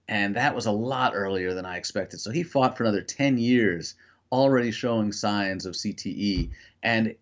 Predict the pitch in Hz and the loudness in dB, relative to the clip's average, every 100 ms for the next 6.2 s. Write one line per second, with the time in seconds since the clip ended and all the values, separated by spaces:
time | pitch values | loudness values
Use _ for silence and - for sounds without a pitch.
0 | _ 139 135 127 143 185 170 110 95 98 | _ -2 2 6 6 4 2 0 0 -2
1 | 98 104 131 - 143 135 - - - 117 | -4 -4 -4 -2 -2 -2 -4 -14 -6 -4
2 | 135 131 123 131 117 117 110 - 143 139 | 0 0 0 0 -2 -2 -4 -2 -4 -2
3 | 107 - 117 113 107 120 - 113 98 - | -4 0 0 0 -2 -2 -2 -4 -4 -8
4 | - - 110 - 110 120 120 101 98 - | -16 -8 -6 2 2 4 2 0 -2 -2
5 | 113 127 107 104 117 139 131 120 113 123 | 0 0 -2 -4 -4 -2 -2 -4 0 0
6 | 123 120 | 2 0